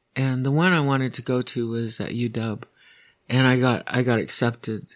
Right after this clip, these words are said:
to that one. So the rest of them I just didn't pay any <laughs> attention to after that. But I wanted to go to U W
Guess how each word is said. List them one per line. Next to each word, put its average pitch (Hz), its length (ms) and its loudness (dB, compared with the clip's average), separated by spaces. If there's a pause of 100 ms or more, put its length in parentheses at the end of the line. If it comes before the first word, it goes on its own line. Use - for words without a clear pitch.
(460)
to 131 140 2
that 113 260 2
one. 113 220 -2
So 113 200 -6
the 113 120 -4
rest 113 320 -2
of 117 60 -8
them 117 180 -4
I 110 160 -8 (200)
just - 280 -4
didn't 123 300 -2
pay 123 200 -4
any 120 160 -2
<laughs> 127 60 -2
attention 240 580 2
to 208 300 2
after 147 480 -2
that. 85 280 -8 (460)
But 143 240 4
I 135 80 2
wanted 131 400 -2
to 131 100 -4
go 117 200 0
to 110 80 -4
U 104 180 -4
W 95 280 -4